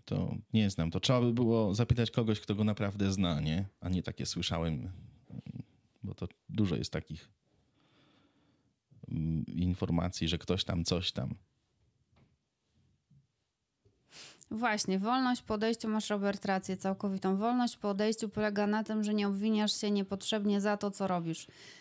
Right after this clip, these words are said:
Speaker 2: Filmy, gry czy samo hobby. Ale to tak, to jest, bardzo mądrze to powiedziałeś, że mo-, że robisz to, co lubisz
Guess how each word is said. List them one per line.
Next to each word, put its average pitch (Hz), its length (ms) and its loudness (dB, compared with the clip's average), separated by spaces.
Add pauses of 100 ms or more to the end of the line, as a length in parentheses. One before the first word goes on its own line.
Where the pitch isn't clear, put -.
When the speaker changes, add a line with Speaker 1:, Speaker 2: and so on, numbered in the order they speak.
(120)
Speaker 2:
Filmy, 240 460 2
gry 214 300 4
czy 208 120 -6
samo 190 320 0
hobby. 175 520 -6 (540)
Ale 208 260 0
to 233 220 -2
tak, 170 360 -4
to 214 240 -2
jest, 202 640 -4
bardzo 220 280 0
mądrze 196 320 2
to 185 80 -6
powiedziałeś, 180 720 -4 (680)
że 214 280 -2
mo-, 220 260 0
że 233 220 0
robisz 240 320 0
to, 226 500 2
co 226 160 0
lubisz 233 640 -2